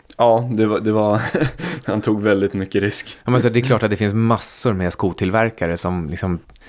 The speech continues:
Speaker 2: ja, men f-, kanske inte försökte på samma sätt, men, men som, liksom, struggling shoemakers som, som trodde att, "Men vi kan väl sälja skor, vi har bra skor." Jag, jag lovar att det finns massa tillverkare som, som, ehm, tog isär Nikes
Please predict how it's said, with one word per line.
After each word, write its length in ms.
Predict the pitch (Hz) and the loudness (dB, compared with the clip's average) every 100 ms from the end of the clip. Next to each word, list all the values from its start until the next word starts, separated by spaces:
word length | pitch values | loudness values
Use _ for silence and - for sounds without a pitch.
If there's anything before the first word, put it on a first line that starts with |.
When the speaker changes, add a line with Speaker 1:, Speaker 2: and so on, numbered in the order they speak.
| - - | -20 -8
Speaker 2:
ja, 80 | 127 | -2
men 120 | 104 - - - | -2 -4 -16 -12
f-, 160 | - - | -10 -2
kanske 300 | 113 98 120 | -2 0 0
inte 200 | - 135 | 0 -2
försökte 520 | 139 - 117 117 101 | -2 2 0 0 -2
på 100 | 101 | -2
samma 260 | 117 110 | 0 0
sätt, 380 | 120 175 - - | 0 -2 -4 -4
men, 200 | 110 101 | -2 -2
men 320 | - 269 233 170 | -4 -6 -6 -6
som, 200 | - - | -8 -8
liksom, 320 | 311 277 233 | -8 -6 -8
struggling 560 | - 160 160 147 131 | -4 -2 0 -2 -2
shoemakers 540 | 117 85 131 110 64 - | -2 -2 -2 -2 -4 -6
som, 340 | - 98 95 - - - - - - | -4 -4 -4 -6 -18 -20 -20 -20 -18
som 140 | - 101 | -14 -2
trodde 340 | 120 98 90 | 2 4 4
att, 80 | 90 | 2
"Men 120 | 95 | 0
vi 120 | 87 | 0
kan 120 | 180 | 0
väl 100 | 208 | 0
sälja 200 | 190 101 | 0 0
skor, 220 | 90 82 76 | 0 -2 2
vi 60 | |
har 100 | 139 | 2
bra 280 | 127 98 80 | 2 2 2
skor." 440 | - - 60 87 - | 0 -6 -6 -8 -4
Jag, 180 | 95 - | -2 0
jag 140 | 107 | 2
lovar 480 | 117 151 117 143 160 | 4 6 4 4 2
att 140 | 101 | 2
det 80 | - | -2
finns 260 | 92 90 85 | -2 -2 -2
massa 180 | 87 90 | -4 -2
tillverkare 640 | 101 82 87 85 87 82 | -2 0 0 0 -2 -2
som, 260 | 87 85 80 - - - _ | -4 -6 -10 -16 -20 -20 _
som, 280 | - 92 82 - | -6 -4 -4 -8
ehm, 640 | - - 82 78 78 78 78 - - - - - _ | -10 -6 -6 -4 -6 -8 -12 -18 -20 -20 -20 -20 _
tog 240 | 120 101 | -2 -2
isär 720 | 107 - 165 147 62 90 87 - | -2 -2 -2 0 0 -4 -8 -6
Nikes 680 | 98 87 85 - - - | -2 0 0 -6 -14 -14